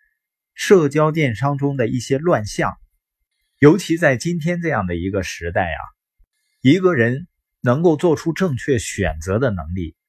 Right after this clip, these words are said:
比以往任何的时代都显得更重要。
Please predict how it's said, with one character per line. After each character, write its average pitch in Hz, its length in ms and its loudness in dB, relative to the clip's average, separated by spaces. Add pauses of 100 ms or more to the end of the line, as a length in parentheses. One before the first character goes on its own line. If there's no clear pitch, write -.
(180)
比 95 400 -4
以 120 180 2
往 101 320 -2
任 180 260 4
何 90 200 -8
的 87 120 -6
时 85 240 -10
代 90 220 -6 (240)
都 120 220 0
显 82 260 -10
得 82 120 -10
更 110 220 -4
重 87 260 -10
要。 78 220 -12